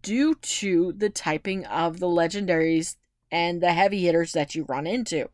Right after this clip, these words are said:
Basically, he does a teardown of running simulations on P V Poke. In each of these simulations that they do the rundown on, Torterra comes out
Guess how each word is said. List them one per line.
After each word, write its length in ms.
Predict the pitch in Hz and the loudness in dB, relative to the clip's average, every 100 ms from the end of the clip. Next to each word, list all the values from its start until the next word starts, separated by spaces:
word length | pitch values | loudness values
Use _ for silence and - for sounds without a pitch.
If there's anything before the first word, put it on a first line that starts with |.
| _ | _
Basically, 960 | - 220 269 320 - 277 262 247 226 - _ | 6 8 6 0 0 2 2 2 -2 -6 _
he 720 | - - 196 208 202 190 190 - _ _ | -20 -8 -2 0 0 -4 -8 -12 _ _
does 240 | 233 247 | 4 4
a 80 | 226 | 2
teardown 1120 | - - - 320 330 262 202 170 147 156 214 - _ _ _ | -2 -4 0 2 4 4 2 2 2 0 -4 -10 _ _ _
of 480 | 214 202 185 180 - _ _ - | 6 8 6 2 -8 _ _ -10
running 760 | 202 226 269 254 233 214 202 - _ _ | 2 6 8 6 4 2 -2 -4 _ _
simulations 1300 | - - 285 285 254 226 202 - 185 170 165 165 - _ _ _ _ - | -10 -2 2 4 4 2 2 0 -2 -4 -6 -8 -12 _ _ _ _ -2
on 560 | 185 170 160 160 156 | 2 2 2 -2 -4
P 220 | - 240 214 | -6 -4 -2
V 140 | 196 | -2
Poke. 420 | 170 151 156 - _ _ _ _ | 2 2 2 -4 _ _ _ _
In 180 | 233 240 | 2 2
each 300 | 226 302 302 | 2 2 2
of 100 | 311 | 2
these 200 | 269 240 | 2 2
simulations 800 | 277 247 226 208 208 202 190 170 | 0 0 2 4 2 0 -4 0
that 300 | 175 170 165 - | 6 6 4 0
they 180 | 190 180 | 2 2
do 160 | 175 | 0
the 100 | 180 | 2
rundown 460 | 175 180 180 165 156 | 4 4 4 2 2
on, 300 | 151 151 160 - _ | -2 -4 -6 -12 _
Torterra 720 | - 262 277 - 277 330 370 | 0 2 2 0 2 2 0
comes 320 | - 311 285 | -2 -2 0
out 300 | 208 165 170 | 4 4 2